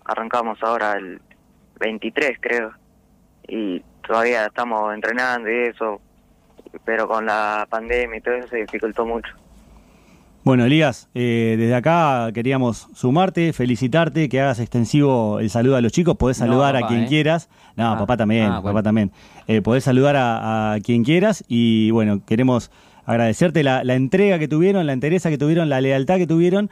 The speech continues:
Speaker 2: y especialmente que te hayas, eh, prestado a, a, a poder charlar con nosotros y, en definitiva, a, a, a que el, el exitismo y, y el resultadismo, la verdad que hace mucho daño. Nosotros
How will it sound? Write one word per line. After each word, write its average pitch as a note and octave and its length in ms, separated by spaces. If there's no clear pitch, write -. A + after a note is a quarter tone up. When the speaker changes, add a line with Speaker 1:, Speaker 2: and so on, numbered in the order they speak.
Speaker 2:
y B2+ 80
especialmente D#3+ 640
que B2 260
te C#3 80
hayas, C3 480
eh, G#2+ 600
prestado C#3 380
a, A#2 240
a, G2+ 60
a A#2 120
poder B2+ 200
charlar C3+ 300
con C3 100
nosotros D3+ 460
y, A#2+ 80
en A2+ 80
definitiva, A2+ 640
a, G#2+ 300
a, C3+ 60
a C3+ 60
que D#3+ 80
el, D3+ 100
el E3+ 220
exitismo D#3+ 760
y, B2 220
y A#2+ 240
el A#2+ 80
resultadismo, C#3+ 840
la A#2 100
verdad C3 180
que B2+ 200
hace B2+ 220
mucho B2+ 240
daño. C#3+ 280
Nosotros B2 480